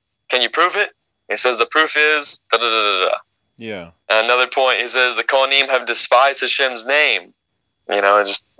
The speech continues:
Speaker 1: just throwing, throwing stuff out there, getting them interested and involved in the conversation. They reply, "How have we despised it?" It says, "By offering disgusting food on the altar." "In what way is it disgusting?"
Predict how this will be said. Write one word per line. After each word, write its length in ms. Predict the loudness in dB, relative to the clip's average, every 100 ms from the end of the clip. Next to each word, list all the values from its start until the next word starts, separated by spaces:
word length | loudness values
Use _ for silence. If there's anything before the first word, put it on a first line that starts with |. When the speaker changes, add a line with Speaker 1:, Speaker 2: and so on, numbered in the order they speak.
| -20 -6
Speaker 1:
just 220 | -4 -2
throwing, 400 | 0 2 2 -2 -6
throwing 320 | 0 2 2
stuff 200 | 0 2
out 160 | 2 2
there, 120 | 2
getting 240 | 0 0
them 60 | 0
interested 400 | 0 0 0 0
and 100 | 0
involved 380 | 0 2 2 2
in 40 |
the 60 | -2
conversation. 680 | 2 2 2 0 0 0 0
They 100 | 0
reply, 240 | 0 0 2
"How 260 | 2 2
have 60 | 2
we 120 | -2
despised 500 | -2 0 2 2 2
it?" 140 | -2
It 420 | -2 _ _ _ -4
says, 140 | -2
"By 160 | 2 2
offering 320 | 4 2 0 -4
disgusting 500 | -2 0 0 -2 -8
food 260 | -4 -2
on 60 | 0
the 120 | 0
altar." 500 | 4 2 2 -4 -4 -10 _ _ _
"In 140 | -2 2
what 160 | 2
way 160 | 2 2
is 100 | 0
it 80 | -2
disgusting?" 680 | -2 0 0 0 -4 -4